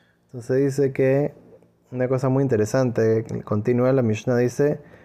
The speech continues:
"Ve'al tomar kiblu da'ati, shehen rashain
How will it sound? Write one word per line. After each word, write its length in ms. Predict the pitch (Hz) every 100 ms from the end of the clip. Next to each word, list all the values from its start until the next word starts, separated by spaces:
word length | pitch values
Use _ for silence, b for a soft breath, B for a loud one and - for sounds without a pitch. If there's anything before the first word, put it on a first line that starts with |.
| B
"Ve'al 380 | - 110 151 226
tomar 640 | 180 147 170 123 127 143 -
kiblu 400 | - 135 143 196
da'ati, 480 | 175 147 139 156 143 - _ _ _ _ _
shehen 720 | - 127 127 127 175 220 220
rashain 960 | 160 135 - 123 123 143 180 233 302